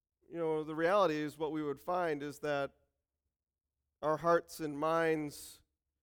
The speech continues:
begin to start wandering like, like the people here in Nehemiah thirteen. They begin to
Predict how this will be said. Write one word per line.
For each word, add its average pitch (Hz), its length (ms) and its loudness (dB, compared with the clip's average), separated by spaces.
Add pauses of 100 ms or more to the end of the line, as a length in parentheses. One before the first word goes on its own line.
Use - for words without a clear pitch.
(420)
begin 160 480 -4
to 151 120 -16
start 151 480 -4
wandering 139 640 0
like, 139 240 -2 (1160)
like 147 200 -6
the 147 80 -10
people 147 360 -12
here 139 440 -8
in 135 320 -8
Nehemiah 135 440 -4
thirteen. 127 680 -10 (2000)
They 165 440 4
begin 180 560 0
to 175 180 4